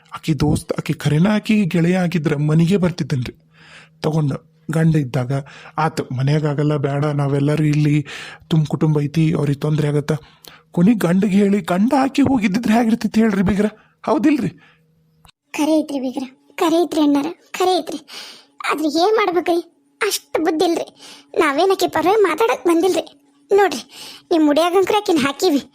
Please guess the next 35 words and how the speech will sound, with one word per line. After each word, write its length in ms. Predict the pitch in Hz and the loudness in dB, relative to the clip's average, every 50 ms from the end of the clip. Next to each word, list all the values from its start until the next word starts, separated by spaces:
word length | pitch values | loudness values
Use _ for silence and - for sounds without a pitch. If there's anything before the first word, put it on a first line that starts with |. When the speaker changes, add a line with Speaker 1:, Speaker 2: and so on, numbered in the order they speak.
| - - - - - - - _ _ - | -20 -20 -20 -20 -20 -20 -20 _ _ -2
Speaker 2:
ನಾನು 460 | 370 339 320 330 339 330 - 311 330 | -2 0 2 2 2 2 2 2 4
ಏನು 160 | 349 392 403 392 | 4 4 6 4
ನಿಮ್ 140 | 381 359 | 4 4
ಜೊತೆ 200 | 349 339 - 370 | 2 2 0 0
ಜಗಳ 240 | 311 349 320 294 311 339 | 0 2 2 2 0 0
ಮಾಡ್ಬೇಕು, 400 | 339 339 330 320 311 311 302 311 | 0 0 0 0 0 0 0 0
ವಾದಿಸ್ಬೇಕು, 640 | 311 311 311 311 320 302 440 - - 392 359 - 370 359 359 - - - 330 | 2 2 2 2 2 0 -2 -2 -2 -4 -4 -2 -2 -2 -2 -4 -6 -6 -4
ನಮ್ 180 | 311 294 285 | 0 0 0
ಉದ್ದೇಶ 320 | 277 262 240 269 330 320 - | 0 0 0 -2 -2 0 0
ಇಬ್ರದೂ 540 | 320 302 269 262 285 403 440 440 466 415 359 | 0 0 -2 -2 -2 0 2 2 2 2 0
ಇಲ್ರಿ. 500 | 302 277 294 311 - - - - - - - - | 0 -2 -2 -4 -6 -10 -18 -20 -20 -10 -4 -2
ನಾವಿಲ್ಲಿ 360 | 311 311 302 320 294 294 311 | 0 0 0 2 2 4 4
ನಿಂತೀವಿ 500 | 320 349 339 320 370 466 480 440 453 453 | 4 4 4 4 4 4 6 6 6 4
ಅಂದ್ರೆ 340 | 453 440 440 480 480 392 381 | 4 4 4 4 4 4 4
ನಿಂತೀವಿ. 420 | 370 - 415 392 285 240 - - _ _ _ _ _ _ _ _ - | 4 4 2 0 0 -2 -4 -8 _ _ _ _ _ _ _ _ 0
ನಾವು 520 | 339 320 311 311 311 320 285 - - - | 0 2 2 2 2 2 2 0 0 0
ನಿಜವಾಗ್ಲೂ 580 | 302 302 269 370 415 415 381 349 320 - - 302 | 0 0 0 0 0 0 2 0 -2 -2 0 0
ನಮಗ್ 280 | 294 294 302 294 302 | 0 2 2 2 2
ನಾಚಿಕೆಯಿಂದ 560 | 285 277 294 349 370 - 381 415 403 381 349 359 | 2 2 0 0 -2 -2 0 2 4 4 4 4
ಇಷ್ಟು 520 | 349 359 - - - _ _ - 494 - | 2 0 -2 -4 -8 _ _ -4 0 2
ತಲೆ 200 | 415 381 370 415 | 2 2 2 2
ತಗ್ಸಿವಿ 420 | 339 381 381 - - 415 381 320 | 2 2 0 2 2 2 4 4
ಅಂದ್ರೆ 200 | 339 370 392 392 | 4 2 2 2
ನಾವು, 360 | 370 359 - - 359 359 403 403 415 - - - - - - - - - | 2 0 0 0 2 2 0 0 -2 -6 -12 -12 -12 -12 -14 -16 -10 -6
ನಾ 100 | 330 302 381 | -4 -2 0
ಹೇಳಾರ್ರಿ, 540 | 302 294 311 381 403 370 349 339 339 302 285 285 - 294 | 2 2 4 2 2 2 0 0 0 -2 -4 -4 -2 0
ನನಗ್ 180 | 294 294 294 | 0 0 0
ಕುಂದ್ರಾಕ್ 360 | - 349 330 349 349 392 403 403 | 2 4 4 4 4 4 2 0
ಸಮಯಕ್ಕೆ 280 | 403 370 392 381 392 | 0 0 0 0 0
ಆಗೋಲ್ದು. 320 | 330 320 311 311 285 269 269 | 0 0 0 0 0 0 -2
ಅದಕ್ಕ 200 | 269 277 - 339 - - - - - - - - _ _ _ - 311 | -4 -2 -2 -4 -4 -6 -10 -18 -20 -20 -20 -20 _ _ _ -2 0
ನಿಮ್ 180 | 294 285 285 | 2 2 2
ಕಾಲಿಗೆ 360 | 285 - 302 302 381 480 440 370 | 0 0 -2 0 2 2 2 2
ಬೇಕಾದ್ರೂ 320 | 427 427 466 480 453 320 | 2 2 2 2 2 2
ಬಿದ್ಬಿಡ್ತೇನ್ರಿ. 760 | 294 285 285 320 - - 302 277 - - - - - _ | 2 2 0 0 0 0 -2 -2 -2 -4 -6 -6 -10 _